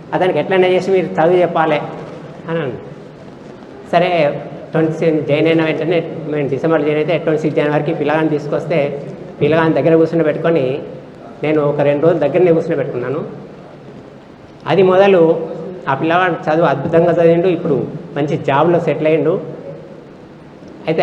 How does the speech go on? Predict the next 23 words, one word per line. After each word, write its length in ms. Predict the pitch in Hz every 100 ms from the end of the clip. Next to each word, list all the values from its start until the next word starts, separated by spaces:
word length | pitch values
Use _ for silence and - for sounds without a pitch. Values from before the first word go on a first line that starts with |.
| 151
అప్పుడు 240 | - 190 180 156 - - 160
ఆ 40 |
పిల్లగాడు 320 | 160 175 180
సంవత్సరం 300 | 180 175 190
చదివేసరికి 440 | 160 165 170 190 160
మిగతా 200 | 165 165
వాళ్ళందరూ, 440 | 180 170 165 202 196
ఆ 80 | 170
ఊర్లో 300 | 165 180 180
ఉన్న 100 | 175
వాళ్ళందరూ 340 | 170 165 180 170
ప్రైవేట్ 320 | 165 180 160
బడులను 240 | 170 175 151 143
ఒక్కొక్క 220 | 170 165 - - - -
క్రమక్రమంగా 420 | 156 170 180 160
బంద్ 240 | 139 156
చేసి, 440 | 165 170 156 151 - - - - - - -
ఆ 100 | 160
విధంగా 300 | 185 196 175
స్ట్రెంత్ 260 | - 160
పెరిగిందండి. 480 | 165 156 143 117 98 - - - - - - - -
అంటే 180 | 147 180 160 165 - - - - - - - - 135
మనం, 220 | 165 202